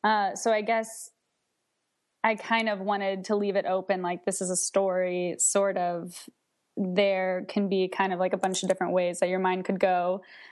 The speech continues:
Um, and then I was also thinking a lot about identity and kinda like you said, how everyone has a space that they're occupying, and what is in the space is su-, is kind of an intimate reflection of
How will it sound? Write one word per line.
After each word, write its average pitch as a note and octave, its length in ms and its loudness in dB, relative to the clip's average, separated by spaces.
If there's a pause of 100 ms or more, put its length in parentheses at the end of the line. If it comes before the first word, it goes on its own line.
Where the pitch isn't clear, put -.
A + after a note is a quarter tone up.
(140)
Um, F#3+ 580 2
and A3+ 160 4
then A3+ 100 0
I A3+ 120 2
was A#3 100 -2
also G#3+ 320 0
thinking G3 320 -2
a F#3 40 2
lot F#3 160 2
about F#3 160 0
identity F#3+ 540 0
and F3+ 280 -4
kinda G3+ 220 0
like F#3+ 160 -2
you F#3+ 60 -4
said, F3+ 480 0
how F3 520 -2 (420)
everyone F#3 340 2
has F3 300 -2
a - 80 -4
space G3+ 580 0
that F#3 300 0
they're F3+ 300 0
occupying, F#3 680 0
and F#3 300 0 (460)
what F#3 400 2
is F#3 160 -4
in G3 200 2
the F#3 80 0
space F3+ 560 0
is F#3 480 0 (520)
su-, - 440 2
is G3 160 -6
kind G3+ 200 0
of F#3+ 60 -2
an F#3 100 -2
intimate F#3 560 -2
reflection F3+ 680 0
of - 520 -2